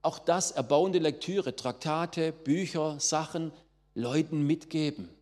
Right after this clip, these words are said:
empfehlen, C Ds vorbeibringen, Aufnahmen, empfehlen, Links weiterschicken,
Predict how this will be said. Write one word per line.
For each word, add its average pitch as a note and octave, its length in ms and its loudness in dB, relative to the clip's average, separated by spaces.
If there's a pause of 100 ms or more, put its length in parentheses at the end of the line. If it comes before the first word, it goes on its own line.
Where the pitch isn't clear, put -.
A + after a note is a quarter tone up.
(920)
empfehlen, C#3+ 760 0
C F3 200 2
Ds F3 320 2
vorbeibringen, C#3+ 800 -2
Aufnahmen, E3 720 2
empfehlen, E3+ 680 2
Links G#3 340 0
weiterschicken, F3 560 0